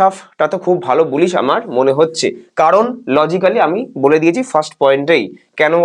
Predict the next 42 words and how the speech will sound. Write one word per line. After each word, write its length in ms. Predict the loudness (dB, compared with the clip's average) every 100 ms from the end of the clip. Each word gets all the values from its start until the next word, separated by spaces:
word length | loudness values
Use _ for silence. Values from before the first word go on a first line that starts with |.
| 2
আমার 140 | 2 2
মনে 120 | 2
হচ্ছে 160 | 0 0
সেটা 120 | 0 0
বলে 120 | 0 -2
দিচ্ছি। 160 | -6 -16 -8 -4
তো 60 | 0
যেখানেই 300 | 0 2 2
যা 60 | 4 4
ইনভেস্টমেন্ট 420 | 2 0 0 2 0
আছে 140 | 0 -6 -6 _ -4
আপনারা 240 | -2 0 0 0
প্রফিট 260 | -2 -2 -4
এখানে 180 | -2 -2
এক্সপেক্ট 280 | -2 -2 -2 -2
করতে 180 | 0 0
পারেন। 160 | 0 0 0
দু 60 | 0
হাজার 140 | 0 -2
পঁচিশের 340 | -4 -2 -2 -2
মতো 120 | 0 0
হয়তো, 220 | 0 -2 0
হয়তো 220 | 0 2 2
হবে 140 | 2 0
না, 40 | -10 _ _ _ -2
ছাব্বিশের 540 | -2 -2 -4 0 0 0
at 80 | -2 -6
least 140 | -6 -4
প্রথম 180 | 0 0 0
দিকটা 160 | 0 0
আমরা 120 | 0 0
ভালো 160 | 0 0 -2 _ _ _ _ -6 -4
দেখতে 220 | -2 0 0
পারি। 160 | -2 -6 _ _ _ _ -20 _ _ -2
সেকেন্ড 240 | 0 2 0
হাফটা 180 | 0 0
আমরা 120 | 0 0
পরে 120 | 2 4
আবার 120 | 2 -2
ঠিকঠাক 260 | -8 -6 -2
করে 100 | 0
অ্যানালিসিস 340 | 0 0 -2